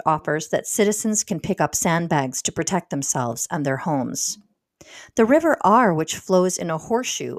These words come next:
around the capital city of Bern, also reached a level five with a high flow rate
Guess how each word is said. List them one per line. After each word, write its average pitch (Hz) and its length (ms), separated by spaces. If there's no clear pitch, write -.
around 175 360
the 208 80
capital 131 440
city - 300
of - 180
Bern, 135 340
also 208 400
reached 190 460
a 175 80
level 175 280
five - 640
with - 120
a 165 60
high 208 360
flow 196 340
rate 156 460